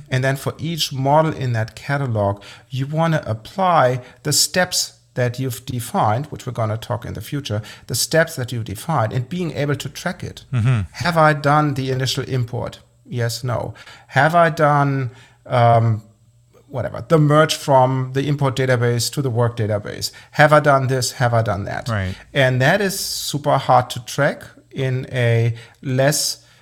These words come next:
Speaker 1: visible or, or visual tool, and therefore we love Notion for that purpose.
Speaker 2: Yeah, and, and I remember you're, you're populating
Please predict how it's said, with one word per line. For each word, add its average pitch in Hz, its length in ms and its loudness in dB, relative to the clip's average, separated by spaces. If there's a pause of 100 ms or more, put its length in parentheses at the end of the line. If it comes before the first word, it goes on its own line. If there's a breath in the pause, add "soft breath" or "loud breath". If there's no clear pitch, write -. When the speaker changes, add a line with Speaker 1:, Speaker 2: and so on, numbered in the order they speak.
(160 soft breath)
Speaker 1:
visible 127 680 0
or, 110 540 0
or 104 360 -2
visual 117 640 0
tool, 110 440 -2 (340 loud breath)
and 123 140 -2
therefore 120 380 2
we 110 100 -2
love 98 380 0 (100)
Notion 95 300 -6 (100)
for - 160 -8
that 90 180 -4
purpose. 113 360 -6
Speaker 2:
Yeah, 127 420 2
and, 147 160 2
and 160 80 0
I 156 40 4
remember 202 300 2
you're, 151 260 0 (300 loud breath)
you're 202 140 0
populating 113 920 0